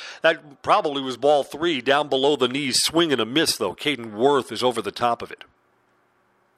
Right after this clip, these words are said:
Worth oh for three in Tuesday's ball game and two strikeouts.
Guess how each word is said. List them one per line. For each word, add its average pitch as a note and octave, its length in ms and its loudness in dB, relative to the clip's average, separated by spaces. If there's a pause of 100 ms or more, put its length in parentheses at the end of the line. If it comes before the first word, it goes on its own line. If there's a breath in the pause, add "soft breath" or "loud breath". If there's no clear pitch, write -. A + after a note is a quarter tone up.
(1120 soft breath)
Worth B2+ 260 0 (120)
oh D#3 260 2
for B2+ 180 -2
three B2 600 -8 (460)
in B2+ 200 -6
Tuesday's B2 640 -4
ball G#2 260 2
game G#2+ 280 -6
and G#2+ 100 -10
two - 140 -4
strikeouts. - 680 -4